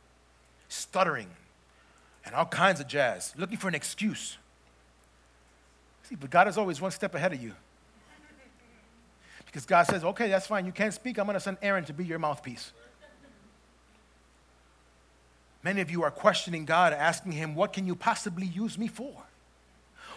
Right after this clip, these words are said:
What purpose can I truly have?" All I'm asking you this morning is believe. Believe and do your part in rebuilding the church of Jesus Christ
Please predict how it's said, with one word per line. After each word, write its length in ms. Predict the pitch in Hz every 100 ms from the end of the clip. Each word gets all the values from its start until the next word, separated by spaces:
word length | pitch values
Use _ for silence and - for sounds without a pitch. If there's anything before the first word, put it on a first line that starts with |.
| - 151
What 440 | 214 294 - -
purpose 380 | - 277 269 196
can 160 | - 202
I 100 | 190
truly 360 | - 240 247
have?" 520 | 190 190 220 107 - - - _ _ _ _ _ _ _ _ _ _ _ _ _ _ _ _ _ _ _ _ -
All 100 | 185
I'm 100 | 185
asking 240 | 185 180 170
you 60 |
this 180 | 156 -
morning 260 | 170 170 170
is 160 | 165
believe. 600 | 123 147 147 196 120 - - - - _ _ _ _ - - -
Believe 720 | - 202 196 254 240 - - - - - - - - -
and 180 | 190
do 160 | 175 240
your 160 | 240 226
part 360 | 202 220 220
in 140 | 208 175
rebuilding 540 | 170 135 196 208 220
the 100 | 175
church 420 | - - 202 196 -
of 160 | 143
Jesus 320 | - 196 170
Christ 540 | - - 190 147 -